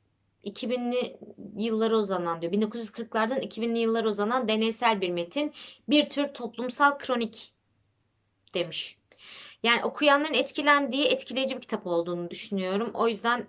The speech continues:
e, ben de kitaplığıma katmak istedim ve yakın zamanda okumak istediğim kitaplardan bir tanesi Seneler. Bu arada, e,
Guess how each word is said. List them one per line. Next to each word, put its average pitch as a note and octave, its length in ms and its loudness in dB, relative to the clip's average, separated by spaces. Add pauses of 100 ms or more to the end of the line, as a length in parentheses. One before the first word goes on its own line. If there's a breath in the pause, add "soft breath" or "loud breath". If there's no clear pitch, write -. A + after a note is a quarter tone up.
(120)
e, F#3+ 320 0 (360)
ben G#3 200 2
de A3+ 40 0
kitaplığıma G#3 560 -4
katmak G3+ 300 -6
istedim E3+ 340 -10
ve E3+ 100 -4 (120)
yakın F#3 220 -2
zamanda E3+ 400 -4
okumak F3+ 320 -6
istediğim F3 340 -10
kitaplardan F3 640 -4
bir F#3+ 80 -6
tanesi E3+ 300 -8
Seneler. D#3+ 360 -8 (520 loud breath)
Bu B3+ 100 10
arada, C#4+ 420 6 (140)
e, - 460 -4